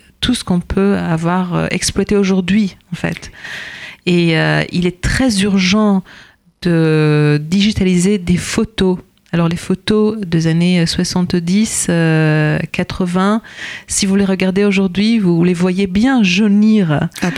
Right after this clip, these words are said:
Speaker 1: Alors que les photos d'avant ne jaunissaient pas. Et si on attend trop longtemps, on ne verra plus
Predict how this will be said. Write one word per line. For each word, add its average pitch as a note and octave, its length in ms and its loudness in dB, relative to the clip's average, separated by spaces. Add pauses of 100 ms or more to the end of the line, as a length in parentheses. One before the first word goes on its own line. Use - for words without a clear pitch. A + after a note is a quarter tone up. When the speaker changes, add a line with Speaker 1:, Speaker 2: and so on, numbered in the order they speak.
Speaker 1:
Alors F#3 300 0
que A3 80 -2
les G3 120 0
photos G3+ 300 -2
d'avant G3 420 0
ne F#3+ 120 2
jaunissaient G#3 500 2
pas. G3+ 360 -4 (540)
Et F3+ 60 0
si A#3 160 2
on A3+ 60 2
attend G#3+ 260 0
trop G#3+ 200 -2
longtemps, G#3 340 0
on - 20 2
ne G3 80 2
verra F#3+ 240 0
plus D#4 440 0